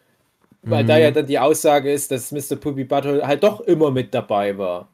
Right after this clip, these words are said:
Speaker 1: Und das passt ja eigentlich nicht. Also kann es sein, dass exklusiv diese eine Folge in einem anderen Universum
Speaker 2: Ja.
Speaker 1: spielt und das nicht unsere Rick and Morty sind.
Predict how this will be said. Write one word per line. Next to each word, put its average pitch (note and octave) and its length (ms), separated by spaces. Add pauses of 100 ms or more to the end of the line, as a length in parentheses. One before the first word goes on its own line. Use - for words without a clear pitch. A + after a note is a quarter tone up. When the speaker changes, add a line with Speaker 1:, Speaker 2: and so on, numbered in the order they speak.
(160)
Speaker 1:
Und A#2 100
das - 80
passt F#3+ 300
ja B2+ 100
eigentlich G#2 360
nicht. G2 420 (1300)
Also A#2+ 160
kann D3+ 200
es D3+ 100
sein, D#3+ 180
dass C#3+ 300
exklusiv F#3 800
diese D#3 300
eine F#3+ 280
Folge G3+ 800
in E3+ 160
einem E3+ 80
anderen D3+ 380
Universum A2+ 580
Speaker 2:
Ja. A#2 160
Speaker 1:
spielt G#2 240
und A2+ 100
das B2+ 160
nicht D#3 220
unsere C#3+ 260
Rick C#3 160
and C3 140
Morty C3 280
sind. A2+ 260